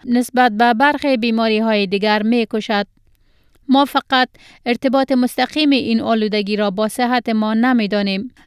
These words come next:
در این گزارش آمده است: صرف نظر از خطرات مربوط به سلامتی انسان، باید از سوی سیاستمداران و عموم مردم اقدامات لازمه جهت رهبری بهتر استفاده از پلاستیک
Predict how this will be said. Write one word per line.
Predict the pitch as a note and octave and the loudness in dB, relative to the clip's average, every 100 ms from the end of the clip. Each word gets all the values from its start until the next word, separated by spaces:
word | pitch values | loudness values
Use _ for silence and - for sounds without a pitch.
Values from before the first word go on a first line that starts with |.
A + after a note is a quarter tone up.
| A#3+ | 0
در | B3+ | 2
این | C4+ C4 | 4 4
گزارش | A#3+ C4 C#4+ C#4+ C#4+ | 4 4 4 2 2
آمده | B3+ A#3+ A#3 | 2 2 2
است: | A3+ G#3 - _ _ _ | 0 -2 -6 _ _ _
صرف | - C4 A#3+ | -2 0 2
نظر | C4 C4 C4+ C#4+ | 2 2 2 2
از | C#4 | 0
خطرات | - C4 C4 C4 C4 | 0 0 2 2 2
مربوط | C4 B3 A#3 B3+ G#3+ | 2 2 2 -2 0
به | B3+ | 0
سلامتی | B3+ C4 A#3+ A3 G#3+ A#3+ G#3+ | 2 0 0 0 -2 -2 -2
انسان، | G3+ G3 - C4 C4 A#3+ - - _ | -2 -4 -2 0 0 -2 -10 -20 _
باید | C4+ C#4+ C#4+ - | 2 4 2 2
از | B3+ | -2
سوی | - C#4 C4+ | 0 0 2
سیاستمداران | B3+ - A3+ A#3+ A#3 A#3+ G#3+ G#3 G#3+ A#3+ A3+ | 0 -2 -2 -2 -4 -2 -2 -2 0 -2 -2
و | A3 | 0
عموم | G#3+ G3+ A3+ C4+ C4+ | 0 0 2 2 2
مردم | B3 G#3+ G3+ A3 G3+ | 2 2 0 -2 -4
اقدامات | A#3 - A#3+ B3 C#4 C#4 | -8 -2 2 2 0 0
لازمه | B3 A3+ A3+ A3 G#3+ G#3 - - _ G#3 | 0 0 -2 -2 -2 -4 -10 -20 _ -2
جهت | A#3+ B3 C4 | 0 0 0
رهبری | C#4 C4 C4 A#3 A#3+ A#3+ A#3+ | 0 2 2 2 0 2 2
بهتر | G#3+ A3+ G#3 A#3 | 2 -2 0 -2
استفاده | A3 A3 G#3+ - A#3 A#3 A3 | 0 -2 -4 -6 -6 -4 -2
از | G#3+ G#3+ - | -2 -2 -6
پلاستیک | A3 G3+ G3+ - C4+ | -6 -4 -6 -6 -6